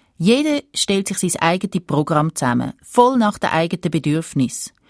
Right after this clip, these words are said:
Und was die alles anbieten, alles von A bis Z, von Ayurveda bis Zen. Therapeuten stehen vor Ort zur Verfügung,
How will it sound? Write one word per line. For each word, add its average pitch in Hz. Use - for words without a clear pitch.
Und 190
was 208
die 277
alles 190
anbieten, 175
alles 214
von -
A 202
bis -
Z, 233
von 190
Ayurveda 185
bis -
Zen. 143
Therapeuten 226
stehen 170
vor 208
Ort 185
zur 170
Verfügung, 156